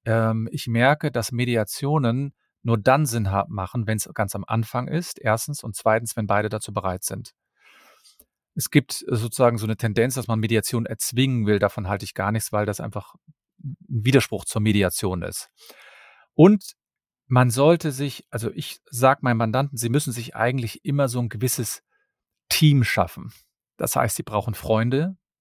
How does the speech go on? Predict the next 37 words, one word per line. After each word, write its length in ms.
bei 100
denen 220
sie 60
sich 140
mal 180
ausheulen 500
können. 300
Sie 140
brauchen 280
einen 120
psychologischen 500
Berater, 720
der 160
sie 120
mal 160
auffängt, 440
und 80
zwar 160
fachlich. 640
Sie 100
brauchen 300
einen 100
Finanzberater, 1040
der 220
auch 160
sagt, 400
"Ja, 160
pass 160
auf, 200
bis 140
hierhin 240
und 60
nicht 160
weiter, 480
kannst 280
du 60
gehen." 360